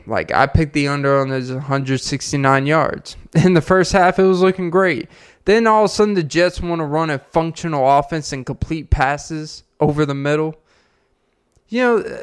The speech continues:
I hate when I see it. I'm sorry, I'm about to go. I hate when I see this shit. It's like, you guys always do this shit at the end of the games. I understand they're playing softer coverage. It's like,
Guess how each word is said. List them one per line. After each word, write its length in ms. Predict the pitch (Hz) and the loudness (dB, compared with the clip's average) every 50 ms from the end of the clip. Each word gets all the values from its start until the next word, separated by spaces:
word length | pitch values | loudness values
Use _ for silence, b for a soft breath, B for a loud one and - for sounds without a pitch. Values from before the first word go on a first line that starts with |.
| - | -8
I 140 | - 170 202 | -4 -2 -2
hate 200 | 180 190 240 262 | 0 0 0 0
when 180 | 240 233 220 190 | 0 0 0 0
I 80 | 156 | 0
see 240 | - - - 143 101 | -2 -2 -6 -6 -6
it. 40 | 64 | -4
I'm 160 | 76 120 143 | -4 -6 -6
sorry, 260 | 127 - 104 82 110 | -6 -6 -6 -6 -6
I'm 80 | 110 117 | -6 -4
about 160 | 123 131 127 - | -4 -4 -4 -4
to 40 | |
go. 260 | 127 135 123 123 127 b b b b b | -4 -2 -2 -2 -2 b b b b b
I 140 | - 220 226 | -6 -6 -4
hate 180 | 233 262 277 | -4 -4 -6
when 180 | 269 247 240 226 | -6 -6 -4 -4
I 120 | 220 214 | -2 -2
see 240 | 196 - - 220 226 | -4 -2 -2 0 2
this 160 | 208 175 147 | 2 0 0
shit. 120 | - 139 127 | -2 -4 -4
It's 120 | 123 - | -2 0
like, 280 | 147 139 135 - - - _ _ | 0 -2 -2 -4 -8 -16 _ _
you 260 | - 165 175 240 269 | -6 -2 0 2 4
guys 240 | 302 302 302 302 285 | 4 4 4 4 4
always 380 | 262 240 247 254 254 233 202 170 | 4 2 2 2 0 -2 -2 -2
do 140 | 180 202 214 | -4 -4 -4
this 200 | 202 196 160 - | -4 -6 -6 -4
shit 140 | - 190 | -4 -4
at 100 | 180 165 | -4 -2
the 80 | 156 151 | -2 -2
end 160 | 160 165 170 | -2 -2 -4
of 80 | 160 143 | -6 -6
the 80 | 147 | -8
games. 380 | 135 131 139 139 135 131 127 - | -8 -8 -8 -8 -8 -10 -6 -2
I 120 | 131 165 | -2 0
understand 460 | 208 233 240 226 - - - 208 202 202 | 0 0 -2 -4 -4 -6 -6 -6 -4 -4
they're 100 | 196 175 | -4 -4
playing 280 | - - 160 139 135 | -2 -2 -2 -2 -4
softer 500 | 127 - - 180 170 165 170 170 - 160 | -6 -4 -2 0 2 2 0 -2 -4 -8
coverage. 540 | 143 - 156 151 151 147 147 147 139 143 b b b b b b b b b b b b | -8 -4 -2 -2 -2 -2 -4 -6 -8 -8 b b b b b b b b b b b b
It's 220 | - - 196 - - | -2 -2 -2 0 0
like, 340 | 202 196 190 175 - - | 0 0 0 -4 -8 -14